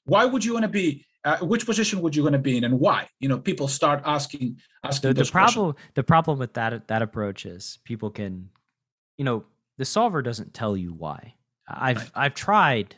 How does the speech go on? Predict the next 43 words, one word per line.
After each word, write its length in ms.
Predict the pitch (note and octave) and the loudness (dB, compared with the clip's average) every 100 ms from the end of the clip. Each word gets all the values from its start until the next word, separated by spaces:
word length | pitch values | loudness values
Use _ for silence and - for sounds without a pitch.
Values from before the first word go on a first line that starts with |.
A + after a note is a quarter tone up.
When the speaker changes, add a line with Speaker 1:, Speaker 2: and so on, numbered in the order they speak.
| - | -16
Speaker 2:
again 400 | G#2+ A2+ B2+ A#2 | -8 -2 0 0
and 160 | F#2 G2 | -2 -4
again 460 | F#2 G#2 F#2 F2+ - - | -2 -2 -2 -6 -12 -12
to 340 | G2 F#2 F2+ - _ - _ _ _ _ _ - | -10 -10 -12 -18 _ -20 _ _ _ _ _ -2
whisper 640 | A#2 - - A2 A2 - _ _ _ - | 0 0 -2 -2 -4 -10 _ _ _ -14
sweet 280 | - A#2+ | -4 -2
Speaker 1:
Right. 60 | G#2 | 0
Speaker 2:
nothings 460 | G2 G2 F2+ E2+ F#2 | -2 -2 -4 -6 -6
in 60 | |
the 80 | F2+ | -6
solver's 500 | - G2 F#2+ F#2 - - | -4 -6 -6 -8 -10 -6
ear, 420 | A2+ F#2 E2+ - _ | -6 -4 -8 -14 _
but 180 | G2 - | -8 -6
it 220 | G2 - _ | -6 -6 _
Speaker 1:
Right. 60 | C3+ | 0
Speaker 2:
doesn't 360 | A#2 A#2 A#2+ - | 0 2 -2 -4
tell 180 | A#2 G#2 | -2 -2
me 140 | G2+ | -4
why 500 | F2+ F#2 F2+ F2 E2 | -2 0 0 -2 -6
it 160 | - E2+ | -12 -8
does 280 | F#2+ F#2 F2+ | -4 -4 -4
some 220 | - F#2 | -4 -4
of 80 | F2 | -6
the 80 | E2 | -8
things 360 | F2 E2+ F2+ | -10 -12 -12
that 120 | E2+ E2+ | -12 -6
it 80 | |
Speaker 1:
Right. 120 | E2 D#2+ | -4 -4
Speaker 2:
does. 160 | - | -8
It, 100 | E2+ - | -14 -12
it's, 260 | F#2+ - | -12 -10
it 220 | G#2+ A2 F#2 | -10 -10 -8
refuses. 640 | F#2 - A2 G2 - - | -12 -8 -8 -8 -10 -14
And 120 | G#2 | -10
so 340 | - A#2 A2 G#2 - - _ - _ _ _ _ | -4 -2 -2 -4 -14 -20 _ -20 _ _ _ _
it's 240 | C3 - - - | -10 -8 -8 -2
abstract 640 | D3 D#3 - D3 C3+ - | 0 0 -2 -2 -2 -2
information 640 | B2+ A#2 G2+ F2 - F2+ F2+ | -6 -4 -6 -6 -6 -10 -8
that 160 | G#2 | -8
we 120 | F2 A2 | -6 -6
try 180 | A2 | -4
to 80 | G2+ | -6
conceptualize. 1080 | G2+ F#2+ - F#2+ - G#2 F#2+ F2 D2+ E2+ | -6 -8 -4 -4 -4 -8 -10 -10 -10 -12